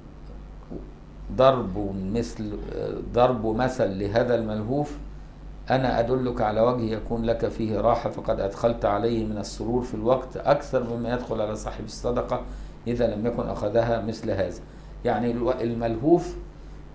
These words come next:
بي-، بيبقى الإعانة وقت اللهفة تقع على قلبه بسرور أكثر من صاحب الحاجة الغير الملهوف. فهمت إزاي؟ فكلما أدخلت السرور على قلب المسلم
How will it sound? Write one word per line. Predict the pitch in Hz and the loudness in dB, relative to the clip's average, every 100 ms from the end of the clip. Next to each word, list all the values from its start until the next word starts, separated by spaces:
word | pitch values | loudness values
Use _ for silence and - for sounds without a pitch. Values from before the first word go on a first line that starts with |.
| - | 0
بي-، | 113 123 139 | 2 4 4
بيبقى | - 117 135 123 120 | 2 2 2 2 -2
الإعانة | 113 110 104 143 151 123 | -2 -2 0 2 2 2
وقت | 135 135 147 | 2 2 0
اللهفة | 131 147 156 - | 4 4 2 2
تقع | 151 147 139 143 | 2 4 2 4
على | 120 117 117 | 4 4 4
قلبه | 113 139 151 151 147 | 4 4 4 4 0
بسرور | 120 117 127 120 156 165 - | 0 0 2 4 6 6 4
أكثر | 175 - 190 170 160 - - - - - - - - | 2 4 6 6 2 -8 -12 -14 -14 -14 -14 -10 -2
من | 127 131 | 0 0
صاحب | 120 160 151 147 | 4 6 6 2
الحاجة | 131 - 160 156 151 | -2 0 2 4 4
الغير | 139 175 | 2 2
الملهوف. | 165 165 160 165 - - - - - - - - - - - | 2 0 -2 -4 -10 -14 -14 -16 -16 -14 -14 -14 -16 -16 -4
فهمت | 113 120 - | -2 0 -2
إزاي؟ | 107 110 127 | -4 -2 -2
فكلما | 135 160 - 131 156 156 127 | -2 -2 0 4 4 4 2
أدخلت | 127 170 170 | 2 0 2
السرور | 143 - 151 160 156 | 2 0 0 4 4
على | 131 | 4
قلب | 123 147 135 | 4 2 2
المسلم | 123 123 123 - 120 123 | -2 -2 -4 -2 -4 -4